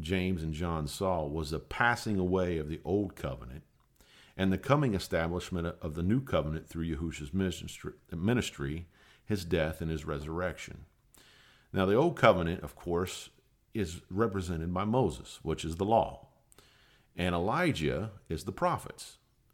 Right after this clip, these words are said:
okay, being present in the vision and in the midst of the cloud. They're basically the two witnesses of Yahusha. They're w-, witnesses that pointed to Yahusha.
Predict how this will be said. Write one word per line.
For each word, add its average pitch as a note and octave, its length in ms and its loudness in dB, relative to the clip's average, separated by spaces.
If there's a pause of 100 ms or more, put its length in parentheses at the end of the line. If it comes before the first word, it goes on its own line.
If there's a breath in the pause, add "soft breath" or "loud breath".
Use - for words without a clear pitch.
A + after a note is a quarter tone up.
okay, D#2 480 -4
being F#2 300 2 (100)
present B2+ 340 2
in G2 120 2
the F#2+ 80 0
vision E2 420 0
and E2 160 -4
in F2 80 -2
the E2+ 60 -2
midst E2+ 320 -4
of F2+ 60 -8
the F2 40 -6
cloud. E2 500 -2
They're G2+ 180 4
basically G2 520 -2
the D#2+ 100 -2
two D3+ 220 -4
witnesses F2 800 -4 (840 soft breath)
of G2 240 2
Yahusha. F#2+ 600 -2
They're F#2 180 4
w-, F2+ 240 -2
witnesses G2 840 -2
that F#2 320 0
pointed G2 400 -2
to D#3 340 -2
Yahusha. C#2+ 520 -4